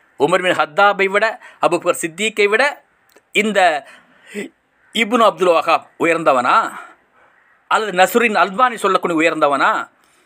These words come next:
இல்ல அப்துல்லா பின் பாஸ் சொல்லக்கூடிய உயர்ந்தவனா? இவர்கள் என்ன சொல்லுகின்றார்கள்? மஸ்ஜித் நபவியில் உள்ள அந்த ரசூல் அடக்க ஸ்தலத்தை தோண்டி எடுத்து அந்த ரசூல் உடலை அப்புறப்படுத்த வேண்டும் என்று சொல்லக்கூடிய அளவிற்கு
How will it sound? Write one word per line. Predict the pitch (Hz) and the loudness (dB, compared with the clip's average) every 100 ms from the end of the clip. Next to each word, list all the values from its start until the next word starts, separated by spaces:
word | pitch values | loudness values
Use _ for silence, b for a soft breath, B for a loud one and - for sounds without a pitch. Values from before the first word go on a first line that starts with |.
| b b - | b b -4
இல்ல | 190 180 | -2 -2
அப்துல்லா | 180 247 233 202 | -2 0 0 0
பின் | 214 220 | -2 0
பாஸ் | 240 | -2
சொல்லக்கூடிய | 214 190 180 185 | -2 -4 0 0
உயர்ந்தவனா? | 165 165 165 185 151 - b b b | 2 0 2 2 0 -8 b b b
இவர்கள் | 160 202 208 | 0 2 0
என்ன | 214 | 0
சொல்லுகின்றார்கள்? | 220 220 208 208 202 220 185 131 b b b b 90 98 | -2 -2 0 0 0 0 -2 -6 b b b b -6 -2
மஸ்ஜித் | 120 - - 285 | -2 -2 0 2
நபவியில் | 262 233 214 190 | 2 0 0 0
உள்ள | 165 135 131 170 226 - | 0 2 2 4 2 0
அந்த | 135 139 | -2 0
ரசூல் | 139 135 - 196 | 0 -2 -2 0
அடக்க | 143 180 - 185 - | 2 0 -2 -4 -2
ஸ்தலத்தை | 156 143 143 - | -4 -4 -8 -2
தோண்டி | 135 147 175 175 | 2 2 2 2
எடுத்து | 180 214 - 262 165 B B - | 2 0 0 0 0 B B -4
அந்த | 120 127 | -2 0
ரசூல் | 131 131 185 | -2 -2 -2
உடலை | 147 147 180 220 - | 0 2 2 2 0
அப்புறப்படுத்த | 123 - 156 - 120 113 | -4 -2 -2 0 -2 -2
வேண்டும் | 120 110 | -6 -6
என்று | 107 | -8
சொல்லக்கூடிய | 107 123 123 117 120 | -8 -4 -4 -2 -2
அளவிற்கு | 127 208 247 247 254 | 0 0 -2 -2 -4